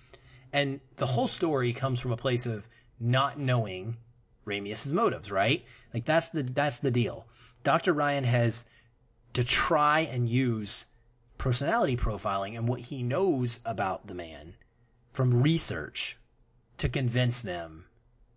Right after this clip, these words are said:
that maybe he's defecting. That's, that's a huge sell when this guy has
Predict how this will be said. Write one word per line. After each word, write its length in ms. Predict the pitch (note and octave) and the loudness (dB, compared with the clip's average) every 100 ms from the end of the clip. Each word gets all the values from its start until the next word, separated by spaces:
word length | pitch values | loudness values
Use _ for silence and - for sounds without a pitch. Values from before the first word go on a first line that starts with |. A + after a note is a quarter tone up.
| _ - | _ -8
that 140 | A#2 | -6
maybe 260 | G#2+ G2+ F#2+ | -4 -4 -4
he's 160 | F2+ F2+ | -6 -10
defecting. 600 | F#2 - E2 - E2+ F#3+ - | -12 -10 -12 -12 -18 -18 -4
That's, 260 | D3+ G#3 | -2 0
that's 200 | D3 F#3+ | 0 0
a 120 | D4+ A#3 - | 2 0 -4
huge 440 | C3+ F3+ F3 B2+ | -2 2 2 2
sell 480 | - - G2 D2 - - | -2 -2 -2 -4 -12 -14
when 120 | - B2 | -4 -2
this 160 | A#2 | 0
guy 180 | C#3 B2 | 0 0
has 440 | A2+ A2+ G#2+ G#2 | 2 2 0 -4